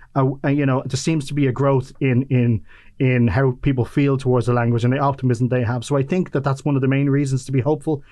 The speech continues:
You, you mentioned there that, you know, the Irish becoming an, an official E U language from January, you know, that in itself op-, uh, gives, you know, job opportunities for people who, who would seek to,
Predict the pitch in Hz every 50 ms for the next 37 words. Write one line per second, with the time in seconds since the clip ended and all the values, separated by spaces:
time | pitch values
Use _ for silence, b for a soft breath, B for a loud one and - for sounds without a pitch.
0 | B B B B B 143 139 139 135 135 127 139 139 147 151 156 139 - 143 139
1 | 131 139 135 131 135 135 127 131 123 120 - 147 127 123 120 120 127 - 143 131
2 | 127 127 127 120 139 135 - 139 135 135 127 131 135 139 - - - 135 117 -
3 | 147 135 135 135 123 110 - b b b b b b 151 143 139 135 135 139 135
4 | 135 139 135 139 131 - - - 131 127 123 117 143 139 147 156 151 156 156 160
5 | 165 143 151 151 127 123 123 139 139 143 139 - - - 139 131 123 - - 151
6 | 156 160 160 139 - - - 131 123 - - - - 151 139 139 - - 120 -
7 | 139 131 120 117 107 - B B B B B B B 135 123 120 - 139 143 143
8 | 139 135 139 135 139 135 139 - 139 139 139 135 127 - - 131 - - 135 135
9 | 143 131 120 131 135 135 135 B B B B B 135 127 127 123 - - - 147
10 | 143 139 - - 143 135 120